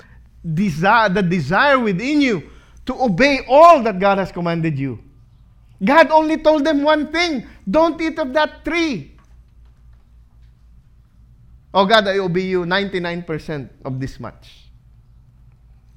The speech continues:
So what are you? You're disobeying God in the one percent. Yes or no? "Ah, but we like to debate." "Ay, hindi, ninety-nine na nga eh." How about this one percent?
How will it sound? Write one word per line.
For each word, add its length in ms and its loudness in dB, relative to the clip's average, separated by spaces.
So 80 -4
what 160 -4
are 100 -6
you? 220 -8
You're 160 -6
disobeying 540 -2
God 340 -2
in 80 -6
the 100 -2
one 220 -6
percent. 320 -10
Yes 240 -4
or 80 -2
no? 160 -4
"Ah, 160 2
but 160 -2
we 80 -2
like 240 -2
to 80 -6
debate." 480 -12
"Ay, 160 -2
hindi, 240 -4
ninety-nine 480 -10
na 80 -14
nga 240 -18
eh." 60 -20
How 160 -14
about 320 -14
this 160 -14
one 240 -16
percent? 320 -16